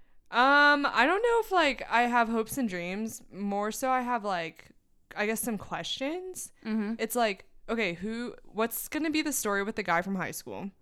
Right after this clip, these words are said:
Speaker 2: Yeah.
Speaker 1: Who becomes, like, her
Speaker 2: Teacher
Speaker 1: love interest?
Speaker 2: guy?
Speaker 1: So basically,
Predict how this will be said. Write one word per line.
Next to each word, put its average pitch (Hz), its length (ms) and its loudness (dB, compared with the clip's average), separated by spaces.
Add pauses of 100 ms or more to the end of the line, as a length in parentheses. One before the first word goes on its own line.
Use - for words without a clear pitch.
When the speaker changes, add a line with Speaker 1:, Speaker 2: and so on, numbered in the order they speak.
(600)
Speaker 2:
Yeah. 208 400 10
Speaker 1:
Who 214 100 0
becomes, 214 380 0
like, 202 140 0
her - 40 -6
Speaker 2:
Teacher 240 180 6
Speaker 1:
love 170 120 2
interest? 233 140 4
Speaker 2:
guy? 269 300 8 (360)
Speaker 1:
So 247 160 2
basically, 247 720 4